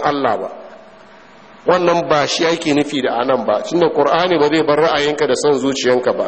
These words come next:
ai. Abin da ake nufi anan shi ne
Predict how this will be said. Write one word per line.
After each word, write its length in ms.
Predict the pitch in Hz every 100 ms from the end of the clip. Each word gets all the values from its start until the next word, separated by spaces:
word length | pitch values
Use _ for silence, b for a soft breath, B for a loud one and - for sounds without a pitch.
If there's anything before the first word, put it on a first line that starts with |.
| 92
ai. 40 | 92 - - - - - - - 143
Abin 240 | 175 226
da 100 | 202 190
ake 200 | 185 170
nufi 280 | 175 175
anan 280 | 143 151 160
shi 260 | - 139 143
ne 140 | 135